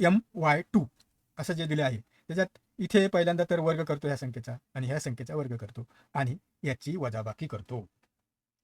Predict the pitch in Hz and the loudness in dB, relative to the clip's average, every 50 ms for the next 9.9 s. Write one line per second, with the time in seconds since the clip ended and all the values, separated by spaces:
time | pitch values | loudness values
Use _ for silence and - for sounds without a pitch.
0 | _ _ 123 117 - 143 175 - - _ _ _ - 131 113 120 120 110 107 - | _ _ -12 -10 -8 -8 -8 -8 -10 _ _ _ -10 -8 -4 -4 -4 -4 -6 -8
1 | - - 110 107 - 117 113 - _ _ _ _ _ - 165 180 185 185 175 170 | -12 -14 -16 -14 -14 -18 -18 -20 _ _ _ _ _ 2 4 6 6 6 6 6
2 | 170 220 320 - _ _ _ _ - 190 151 156 151 147 139 131 104 - - - | 6 6 4 4 _ _ _ _ -8 -2 2 4 4 4 2 0 -2 -6 -10 -14
3 | - _ _ _ _ _ _ _ _ _ _ _ _ _ _ _ _ _ _ _ | -18 _ _ _ _ _ _ _ _ _ _ _ _ _ _ _ _ _ _ _
4 | _ - 151 139 - - 170 156 - 165 165 156 147 131 151 180 165 165 123 117 | _ -8 -8 -6 -4 -4 -4 0 2 4 4 4 2 2 0 0 0 0 0 0
5 | 131 208 226 - 143 131 117 113 - 110 - - 151 - - _ _ _ _ - | -2 -4 -4 -4 -4 -4 -4 -4 -6 -8 -8 -6 -8 -8 -8 _ _ _ _ 4
6 | 185 165 143 113 101 - _ _ - 117 - 151 147 - _ _ _ _ _ _ | 6 6 6 4 -2 -10 _ _ -8 -2 -2 -2 -2 -2 _ _ _ _ _ _
7 | _ _ _ _ _ _ _ _ _ - - 131 123 123 135 - _ - 127 123 | _ _ _ _ _ _ _ _ _ -10 -6 -6 -4 -4 -6 -10 _ -6 -4 -2
8 | 120 113 113 117 110 104 107 107 - _ _ _ _ _ _ _ _ _ _ _ | -2 -2 -2 -4 -4 -6 -8 -10 -14 _ _ _ _ _ _ _ _ _ _ _
9 | _ - 185 175 - 151 - 139 131 135 135 131 - - 143 107 113 | _ 4 4 4 4 0 -4 -4 -6 -4 -6 -6 -4 -4 -4 -4 -4